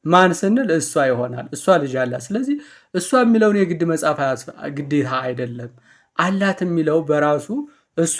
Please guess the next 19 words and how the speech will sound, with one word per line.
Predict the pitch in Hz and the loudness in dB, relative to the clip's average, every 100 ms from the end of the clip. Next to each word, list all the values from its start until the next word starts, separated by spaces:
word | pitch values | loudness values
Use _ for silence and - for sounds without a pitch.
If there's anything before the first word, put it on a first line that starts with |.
| 175 | 4
የሚለውን | 156 143 143 196 226 - _ | 4 2 2 2 -2 -8 _
ወክሎ | 147 151 147 - 143 139 139 202 | 4 4 4 -4 -4 -2 -4 -6
ይይዝልናል | 139 131 123 123 123 123 123 | -4 -4 -4 -6 -6 -6 -8
ማለት | 123 131 123 | -12 -16 -18
ነው። | 127 - _ _ _ _ - | -20 -20 _ _ _ _ -8
ቤተሰብ | 131 190 202 240 208 226 277 _ _ | 2 2 2 0 0 0 -4 _ _
ነበራት። | 160 143 127 135 123 117 | -2 -2 -2 -2 -2 -4
ማን? | 165 180 139 - | -2 0 -2 -4
እሷ። | 151 143 139 127 - _ _ | -4 -4 -4 -6 -8 _ _
እሷ | 151 - 247 | -12 -4 -4
ቤተሰብ | - 135 127 208 247 | -4 -8 -8 -8 -6
ነበራት። | 123 117 143 127 127 131 - _ _ _ _ _ | -8 -10 -12 -8 -6 -6 -8 _ _ _ _ _
ከዳተኛ | - 214 202 233 233 226 226 285 349 - | -4 -2 4 4 4 0 0 -2 -4 -2
ሁናለች። | 202 185 147 123 123 - | 2 4 2 0 -6 -6
ማን? | 160 170 135 120 - _ _ _ | 2 2 2 -4 -16 _ _ _
እሷ | 196 196 233 214 | -4 -2 2 0
ከዳተኛ | 208 185 - 165 143 147 131 | 2 -4 0 -2 0 -2 -2
ሁናለች። | 135 131 131 127 127 - - _ _ _ _ - | -6 -6 -8 -8 -12 -16 -20 _ _ _ _ -6
ቤት፣ | 135 185 233 294 | 4 8 8 6